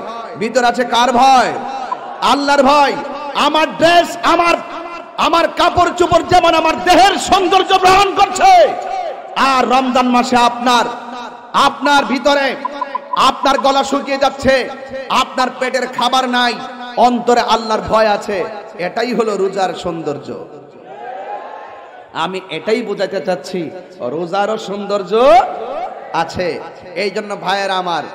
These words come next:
রমজান মাস চলছে, যদি কিছু কথা না বলি হক আদায় হবে না। অনেকে বলবেন যে, "হুজুর, রমজান মাসে আসলেন, রমজানুল মুবারকের উপরে,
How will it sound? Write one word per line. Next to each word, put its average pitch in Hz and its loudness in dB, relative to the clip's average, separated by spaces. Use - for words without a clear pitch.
রমজান 190 -2
মাস 190 -6
চলছে, 190 -4
যদি 196 -2
কিছু 220 -6
কথা 214 0
না 190 -2
বলি 196 -4
হক 202 -2
আদায় 190 -2
হবে 190 -2
না। 160 -4
অনেকে 196 -2
বলবেন 196 -4
যে, 196 -6
"হুজুর, 190 -4
রমজান 196 -4
মাসে 196 -6
আসলেন, 190 -6
রমজানুল 185 -2
মুবারকের 202 -4
উপরে, 202 -6